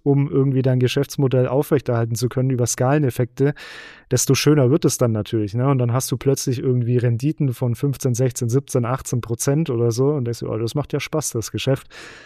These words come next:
Äh, vielleicht können wir da eine Strategie draus entwickeln. Hat aber jetzt nicht so gut funktioniert, weil irgendwann kam die Normalität zurück, sag ich mal. Die Lieferketten waren irgendwann wieder hergestellt. Es gab wieder Überproduktion und weniger Nachfrage und dann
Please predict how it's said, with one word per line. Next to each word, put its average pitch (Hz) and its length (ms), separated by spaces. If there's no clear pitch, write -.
Äh, 139 460
vielleicht 143 320
können 156 160
wir 151 60
da 139 80
eine 143 120
Strategie 131 520
draus 123 280
entwickeln. 104 580
Hat 120 120
aber 123 240
jetzt 127 260
nicht 139 160
so 135 140
gut 139 160
funktioniert, 135 580
weil 131 140
irgendwann 135 380
kam 127 420
die 143 80
Normalität 135 760
zurück, - 480
sag 110 180
ich - 160
mal. 127 180
Die 113 160
Lieferketten 127 560
waren 127 220
irgendwann 135 260
wieder 131 160
hergestellt. 156 640
Es 127 180
gab 135 220
wieder 131 380
Überproduktion 156 960
und 127 160
weniger 131 300
Nachfrage 135 500
und 127 80
dann 123 340